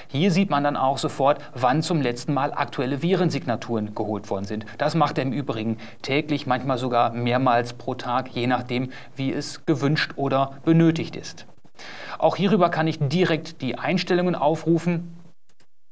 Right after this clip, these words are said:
die hier auf drei Registerkarten verteilt sind. Auf die verschiedenen Möglichkeiten der Einstellungen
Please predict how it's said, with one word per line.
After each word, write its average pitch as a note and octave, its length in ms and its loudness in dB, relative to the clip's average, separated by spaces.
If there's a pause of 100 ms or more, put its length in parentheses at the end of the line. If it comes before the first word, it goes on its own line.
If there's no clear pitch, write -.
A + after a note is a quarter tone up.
(1400)
die C#3 80 0
hier C#3+ 320 2
auf C#3 220 0 (180)
drei C3+ 280 2
Registerkarten C3 960 -2
verteilt C#3+ 500 0
sind. - 360 -10 (760)
Auf D3 160 2
die C3+ 180 -4 (100)
verschiedenen E3+ 840 2
Möglichkeiten D#3 720 2
der - 120 0
Einstellungen C3+ 600 -2